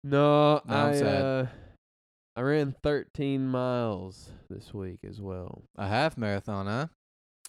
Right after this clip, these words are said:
Speaker 1: I did.
Speaker 2: Isn't that a half marathon? Thirteen point
Speaker 1: Thirteen point one. I actually ran thirteen point two, so point one past a half marathon.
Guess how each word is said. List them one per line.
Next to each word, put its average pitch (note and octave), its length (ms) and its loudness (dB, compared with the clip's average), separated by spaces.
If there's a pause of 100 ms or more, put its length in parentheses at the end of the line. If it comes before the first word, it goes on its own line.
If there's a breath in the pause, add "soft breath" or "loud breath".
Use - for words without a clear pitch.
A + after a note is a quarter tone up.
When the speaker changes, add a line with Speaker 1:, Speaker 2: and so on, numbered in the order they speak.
(240)
Speaker 1:
I E2+ 80 -10
did. F#2+ 800 -4
Speaker 2:
Isn't A2+ 120 -4
that B2+ 120 -4
a A#2+ 40 -4
half B2+ 200 -4
marathon? C3+ 400 -10
Thirteen B2+ 320 -6
point B2+ 260 -10 (260)
Speaker 1:
Thirteen C3+ 300 2
point A#2 160 0
one. A#2+ 120 -2
I D3 40 2
actually E3+ 240 0
ran B2 260 2
thirteen B2 460 -2
point G#2+ 340 -6
two, A2 320 0
so G2+ 420 -4
point A2 260 -4
one G2+ 340 -4
past G2+ 360 -8
a G2+ 40 -8
half G2 300 -6
marathon. F#2+ 720 -6